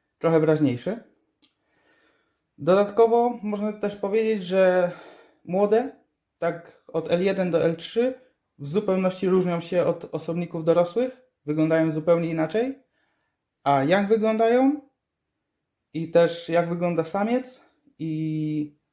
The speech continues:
dorosła samica, to pokażę wam albo gdzieś tutaj, albo po prostu na końcu filmu wstawię wam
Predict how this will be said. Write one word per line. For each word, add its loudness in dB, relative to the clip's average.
dorosła 2
samica, -4
to 0
pokażę 0
wam 0
albo 0
gdzieś -10
tutaj, 0
albo 2
po -2
prostu -2
na 0
końcu -2
filmu -2
wstawię -2
wam 0